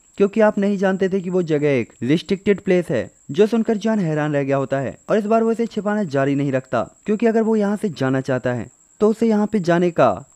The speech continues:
तरीका पूछना ही होगा। उसे ये सब जानना होगा कि वो यहाँ कैसे आया, वो है कौन, ये लोग कौन है, ये कैरियोस प्लेस क्या है, वो एम्परर कौन है। लेकिन ये इस बात पर डिपेंड करता है कि ई जॉन को बताने के लिए तैयार है या नहीं। तभी जॉन कहता है, "हाँ, मैं यहाँ पे पहली बार आया हूँ।"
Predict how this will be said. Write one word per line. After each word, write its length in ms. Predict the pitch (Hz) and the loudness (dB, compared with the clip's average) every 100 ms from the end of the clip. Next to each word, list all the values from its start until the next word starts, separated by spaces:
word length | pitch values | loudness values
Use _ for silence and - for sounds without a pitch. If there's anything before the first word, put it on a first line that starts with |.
| _ | _
तरीका 320 | 180 185 185 | 2 2 2
पूछना 380 | 196 139 143 151 | 0 -2 -4 -4
ही 120 | 151 | -2
होगा। 400 | 147 143 131 104 - _ | 0 2 0 0 -6 _
उसे 180 | 170 233 | -2 0
ये 180 | 226 233 | 0 2
सब 160 | 220 196 | 0 0
जानना 280 | 208 208 208 | 0 0 2
होगा 240 | 202 202 | 2 0
कि 120 | 202 | -2
वो 120 | 185 190 | -2 0
यहाँ 200 | 185 185 | -2 -2
कैसे 340 | 135 123 135 | -2 -2 0
आया, 320 | 123 117 95 - - | 0 0 -2 -8 -2
वो 180 | 170 202 | 0 2
है 160 | 185 | 0
कौन, 320 | 196 190 190 | 0 0 0
ये 160 | 139 156 | 0 0
लोग 220 | 175 175 | 0 -2
कौन 220 | 180 180 | -2 0
है, 80 | 180 | 0
ये 160 | 175 175 | 0 -2
कैरियोस 360 | 175 170 170 | 2 2 2
प्लेस 280 | 165 131 147 151 | 0 -2 -2 0
क्या 140 | 151 | -2
है, 180 | 151 104 - _ _ - | -2 -6 -12 _ _ -8
वो 200 | 175 226 | 2 4
एम्परर 400 | 208 190 196 196 | 4 0 0 0
कौन 240 | 190 180 | 0 0
है। 180 | 160 104 - _ | 0 -4 -10 _
लेकिन 300 | 131 180 226 | -2 0 2
ये 140 | 233 233 | 2 0
इस 80 | |
बात 260 | 185 196 202 | 2 2 2
पर 60 | 208 | 0
डिपेंड 300 | 196 196 190 | -2 -2 -2
करता 240 | 190 190 | -2 -2
है 80 | 196 | -4
कि 180 | 196 190 | -2 -6
ई 40 | |
जॉन 240 | 175 190 185 | -2 -2 -2
को 120 | 185 | -2
बताने 320 | 170 175 175 | -2 -2 -2
के 100 | 170 | -2
लिए 60 | 180 | -4
तैयार 400 | 147 147 147 147 | -2 -2 -2 -2
है 100 | 147 | -4
या 100 | 135 | -4
नहीं। 280 | 131 120 82 _ _ - | -4 -6 -8 _ _ -4
तभी 180 | 208 | -2
जॉन 140 | 220 214 | 0 -2
कहता 240 | 214 202 | -2 -4
है, 60 | 185 | -4
"हाँ, 140 | 190 | -2
मैं 120 | 190 | -2
यहाँ 160 | 185 190 | -2 -2
पे 120 | 185 | -4
पहली 340 | 185 123 131 135 | -4 -4 -4 -2
बार 200 | 127 123 | -2 -2
आया 180 | 123 | -4
हूँ।" 200 | 123 123 | -6 -8